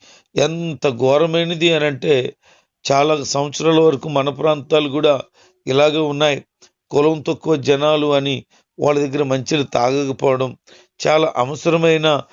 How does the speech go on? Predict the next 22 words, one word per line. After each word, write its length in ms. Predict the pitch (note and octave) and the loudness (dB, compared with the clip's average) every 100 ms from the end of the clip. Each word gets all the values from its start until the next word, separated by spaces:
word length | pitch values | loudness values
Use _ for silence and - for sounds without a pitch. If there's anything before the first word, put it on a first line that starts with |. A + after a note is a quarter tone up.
| _ _ | _ _
వాళ్ళ 260 | D#3+ D3+ D#3 | -2 0 2
దగ్గరికి 640 | D3 C3 D#3 - D3+ C#3+ C3 _ - | 0 -2 -4 -4 -4 -4 -4 _ -16
వెళ్ళకపోవడం 1000 | D3 B2 B2+ C#3+ - D3 D3 D3+ D3 C#3+ - | -2 2 4 2 -2 -4 2 2 2 -2 -8
జరిగిన 640 | B2+ C#3+ C#3 C#3+ C#3+ C3 C3 _ - - | -2 0 2 0 0 0 -2 _ -20 -12
సందర్భాలు 880 | - C3 C3+ C#3 C#3 A#2 C#3 C#3 C#3 | -6 -4 0 0 0 0 0 0 -2
మనకి 340 | C3+ B2+ A#2+ | -2 -4 -8
తెలుసు. 560 | A2+ C3+ A#2+ A2 C3+ - _ - - _ | -8 -6 -6 -8 -10 -10 _ -20 -20 _
అలాంటి 420 | - C#3 E3 E3+ F#3+ | -2 2 2 0 -4
సందర్భమే 840 | E3 D#3 F3 E3 D#3+ E3 E3+ C3+ - _ _ _ | -2 0 2 2 0 0 0 -2 -8 _ _ _
ఇది 180 | C#3 C#3+ | -4 -2
కూడా. 440 | - E3+ D3 C3+ - _ _ _ - _ - | 0 2 4 2 0 _ _ _ -20 _ -4
యేసు 280 | D3 C3 F3+ | -2 2 2
ప్రభు 300 | - D#3+ D#3+ | 2 2 2
వారు, 720 | D3+ E3 D#3+ D#3+ D#3+ C#3 C3 _ _ _ _ _ - | 2 2 4 2 2 0 -4 _ _ _ _ _ -6
"నిన్ను 480 | D3+ D#3+ D#3+ D3 - | -2 2 2 2 0
అసలు 640 | A#2 B2 E3+ E3 C3+ - - _ _ _ _ | -4 0 2 4 2 -2 -12 _ _ _ _
నీళ్ళు 320 | B2+ D3 E3 F3 | 0 2 4 6
అడుగుతున్న 440 | E3+ E3+ E3+ E3 | 6 2 2 2
వారు 220 | E3+ E3 | 4 6
ఎవరో 280 | C#3 C#3+ E3+ | 4 4 2
నీకు 240 | E3+ D#3+ | 0 -6
తెలిస్తే 680 | C3+ D#3 D3 - E3+ D#3 C#3 | -2 -2 -2 -2 2 2 2